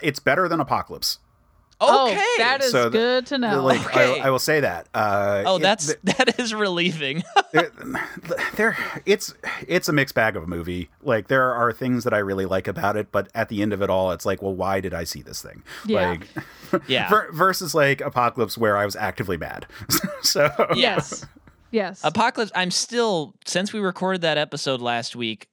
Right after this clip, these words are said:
Speaker 3: I've been racking my head trying to think if there is a single superhero movie I like less, and I, I have yet to come up with an answer.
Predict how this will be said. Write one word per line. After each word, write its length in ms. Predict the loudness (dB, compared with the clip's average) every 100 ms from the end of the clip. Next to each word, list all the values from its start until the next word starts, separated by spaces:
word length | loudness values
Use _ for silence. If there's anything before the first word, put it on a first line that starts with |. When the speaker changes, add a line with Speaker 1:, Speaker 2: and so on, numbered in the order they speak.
| _
Speaker 3:
I've 300 | -2 -2 -2
been 360 | -2 -2 -2 -6 -6
racking 400 | -2 -2 -2 -4
my 100 | -2
head 240 | -2 -4
trying 320 | -4 -2 -2 -4
to 60 |
think 300 | -6 -6 -6
if 120 | -8 -6
there 200 | -4 -4
is 140 | -4
a 60 | -6
single 680 | -4 -4 -4 -4 -2 -4 -6
superhero 520 | -8 -6 -6 -4 -4
movie 280 | -4 -6 -4
I 100 | -6
like 280 | -6 -8 -8
less, 320 | -8 -6 -8
and 160 | -8 -8
I, 160 | -8 -6
I 100 | -6
have 120 | -6
yet 260 | -4 -4 -4
to 80 | -10
come 180 | -6 -6
up 120 | -6
with 160 | -8 -8
an 60 |
answer. 420 | -10 -10 -12 -14